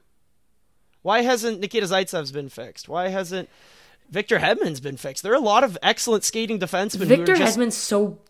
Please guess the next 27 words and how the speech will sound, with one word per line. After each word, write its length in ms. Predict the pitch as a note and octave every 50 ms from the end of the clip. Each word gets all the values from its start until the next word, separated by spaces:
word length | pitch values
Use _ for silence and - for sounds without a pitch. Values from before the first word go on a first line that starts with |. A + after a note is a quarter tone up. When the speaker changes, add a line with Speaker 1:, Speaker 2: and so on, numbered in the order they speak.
| _
Speaker 2:
big 260 | - F#3 F3+ F3 D#3+ D#3+
that 100 | E3+ D#3
I 80 | D3+ D#3
don't 200 | E3+ G3 - -
really 200 | F#3+ G3 F#3 E3+
think 180 | - F#3+ F#3
it's 120 | F3+ F3+ E3+
an 80 | D3+
issue. 560 | C3 - E3 F3 - - E3+ D#3+ - - - - - _ _ _ _ -
Speaker 1:
I 200 | - - A#3 C4+
think 240 | C4 - D#4 C#4 -
it's 140 | C4 -
a 60 | A#3 -
psychological 680 | - A#3 A3+ G#3+ G#3 F#3 F3+ F3 F3 D#3 - - F3+
thing. 260 | C#3+ - D#3 C#3+ C#3 C3
I 120 | D3+ F3
think 220 | F#3 - B3 A#3+ -
when 140 | B3 A3
you 80 | G3 F3+
see 340 | - - - G#3 G#3+ G#3+ G#3
a 80 | F#3+
player 380 | F3 - - G3 F3 F3+ F3+ F3
skating 440 | - - - - F3 E3+ F3+ F3 E3
at 200 | D#3 D#3+ E3 -
you 100 | F3+ E3
full 280 | - - F3 D#3 D#3+
tilt, 600 | D3+ - - D3+ D3 D3+ G3+ A3+ - - - -